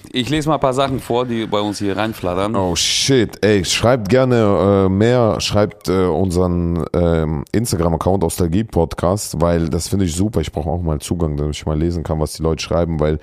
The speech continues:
Speaker 2: ich find's immer interessant, ne,
Speaker 1: Ja.
Speaker 2: zu lesen, was die Leute schreiben, was euer Feedback ist. Und ja, vielleicht gewinnen wir auch nochmal, äh, Comedy-Preis mit dem Podcast irgendwann.
Speaker 1: Ich hab selber gar keinen Zugang. Max schickt mir immer nur Screenshots
Speaker 2: Ja.
Speaker 1: von diesen <laughs> Leuten. So.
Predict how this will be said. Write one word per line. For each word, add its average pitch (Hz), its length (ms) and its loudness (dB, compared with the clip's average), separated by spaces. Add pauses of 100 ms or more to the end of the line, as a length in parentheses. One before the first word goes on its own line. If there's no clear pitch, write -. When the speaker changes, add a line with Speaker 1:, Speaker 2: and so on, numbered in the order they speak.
(200)
Speaker 2:
ich - 140 -8
find's 98 160 0
immer 110 240 2
interessant, 98 600 -2
ne, 90 180 2
Speaker 1:
Ja. 127 60 2
Speaker 2:
zu 123 120 2
lesen, 95 320 2
was 82 160 -2
die - 80 -4
Leute 87 340 0
schreiben, 87 380 0
was 80 160 0
euer 82 160 0
Feedback 98 500 -4
ist. 82 260 -4 (460)
Und 76 400 0
ja, 82 220 0 (260)
vielleicht 80 300 -4
gewinnen 78 260 -2
wir 78 100 0
auch 78 140 -4
nochmal, 76 500 -4
äh, - 80 -6
Comedy-Preis 76 600 -4
mit 78 120 -6
dem 73 120 -6 (320)
Podcast - 640 -10
irgendwann. 82 400 -8 (440)
Speaker 1:
Ich - 100 -16
hab 95 100 -6
selber 95 260 -2
gar 87 100 -2
keinen 85 180 -8
Zugang. 87 300 -8
Max 85 240 -8
schickt - 160 -12
mir 87 100 -8
immer 85 160 -8
nur 87 120 -10
Screenshots - 460 -8
Speaker 2:
Ja. 71 80 0
Speaker 1:
von 67 80 0
diesen 67 260 -4
<laughs> 101 120 -10
Leuten. - 380 -6
So. - 160 -12